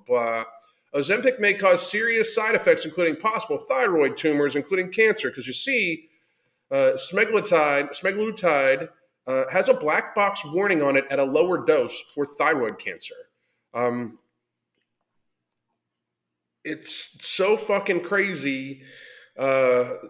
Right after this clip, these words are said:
to me that, like, a black box, like, this, this, this medica-, this is how little the pharma industry cares,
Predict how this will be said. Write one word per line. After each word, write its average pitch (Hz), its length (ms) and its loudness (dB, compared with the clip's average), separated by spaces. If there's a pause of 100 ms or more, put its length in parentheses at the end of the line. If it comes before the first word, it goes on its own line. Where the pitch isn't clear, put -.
(120)
to - 100 -6
me 135 500 -2 (840)
that, 131 520 4 (4000)
like, 143 420 -4 (1500)
a 143 40 -4
black 151 440 0
box, 180 280 2
like, 151 200 0
this, 151 400 -4
this, 185 580 -6
this 165 400 -4
medica-, 185 320 0
this 185 160 -2
is 214 80 -8
how 196 300 2
little 165 340 0
the 143 80 -2
pharma 131 360 -2
industry 110 340 -8
cares, 87 420 -10